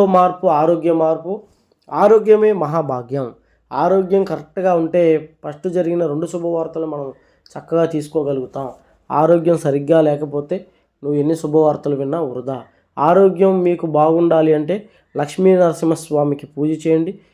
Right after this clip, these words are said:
చాలా మంచి జరుగుతుంది. మరి ఈ విషయాల్లో జాగ్రత్తగా ఉండండి, లేదా మొత్తం కోల్పోతారని చెప్పాను. అదేంటో కూడా చెప్తాను. అది చెప్పే ముందు మీకు గుప్త నిధులు దొరుకుతాయి అని దొరకడం కోసం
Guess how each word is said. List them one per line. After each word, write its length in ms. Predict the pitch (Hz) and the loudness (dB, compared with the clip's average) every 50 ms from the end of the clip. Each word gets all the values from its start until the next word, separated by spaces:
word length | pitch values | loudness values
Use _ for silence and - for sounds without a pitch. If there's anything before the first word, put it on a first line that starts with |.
| _ _ _ _ _ | _ _ _ _ _
చాలా 240 | 135 131 139 156 165 | -6 -2 0 0 0
మంచి 300 | 160 151 139 131 - 151 | 0 0 -2 -4 -6 -6
జరుగుతుంది. 680 | 143 131 117 117 113 110 - - 113 110 113 113 113 117 _ _ _ _ _ _ _ _ _ - | -6 -6 -8 -10 -14 -16 -18 -20 -20 -20 -20 -20 -20 -20 _ _ _ _ _ _ _ _ _ 2
మరి 220 | 196 208 220 214 202 185 185 190 - _ _ _ _ _ _ _ _ - | 6 6 8 6 6 4 2 -2 -8 _ _ _ _ _ _ _ _ -8
ఈ 120 | 170 175 185 | -4 -2 -2
విషయాల్లో 440 | 175 170 - - 233 226 226 226 220 | -2 -4 0 2 4 4 6 4 4
జాగ్రత్తగా 640 | 185 180 175 175 190 208 202 202 - 208 214 208 | 4 4 4 4 4 2 0 0 0 0 2 2
ఉండండి, 340 | 202 202 202 196 196 196 202 | 2 2 2 0 0 2 2
లేదా 240 | 196 180 185 180 196 | 2 2 2 2 0
మొత్తం 340 | 185 170 156 - - 196 190 | -2 -2 -4 -4 -4 -4 -2
కోల్పోతారని 680 | 190 180 175 175 160 175 175 175 175 170 160 170 165 156 160 | 0 0 0 0 0 -2 -2 0 0 -2 -2 -2 -2 -2 -4
చెప్పాను. 380 | 156 - - - 160 151 151 170 185 - _ _ _ _ - | -4 -4 -4 -4 -4 -4 -4 -6 -10 -14 _ _ _ _ -14
అదేంటో 360 | 139 143 156 160 165 160 170 | -6 -4 -2 -2 0 0 0
కూడా 180 | 160 170 165 147 - | 0 0 -2 -2 -6
చెప్తాను. 360 | 143 147 - - 156 156 180 220 - _ _ _ _ _ _ | -8 -8 -6 -6 -6 -6 -6 -8 -10 _ _ _ _ _ _
అది 140 | 139 143 143 | -12 -12 -12
చెప్పే 340 | 139 - 165 156 156 208 196 | -8 -8 -10 -4 0 0 0
ముందు 300 | 185 180 180 175 170 175 160 | 2 0 -2 -2 -2 -2 -2
మీకు 360 | 156 156 160 165 160 170 165 156 143 151 - _ _ _ - 139 | 0 0 0 -2 -2 -2 -4 -4 -4 -8 -14 _ _ _ -12 -12
గుప్త 240 | 151 147 151 - 208 | -10 -10 -4 -2 0
నిధులు 380 | 202 196 190 185 180 180 185 180 180 - _ _ _ _ _ _ _ _ _ _ _ _ - | 2 2 2 2 2 0 -2 -4 -6 -12 _ _ _ _ _ _ _ _ _ _ _ _ -8
దొరుకుతాయి 600 | 131 143 151 165 165 180 - - 170 160 165 170 196 - - _ _ _ _ _ _ _ - | -4 -2 -2 -2 -2 -2 0 2 2 2 2 0 -2 -8 -18 _ _ _ _ _ _ _ -10
అని 160 | 147 160 165 160 | -6 -4 -4 -2
దొరకడం 420 | 135 151 147 156 165 185 180 180 175 | -2 -2 -2 -2 0 0 0 2 2
కోసం 320 | 170 170 165 - - 175 | 0 -2 -2 -4 -4 -4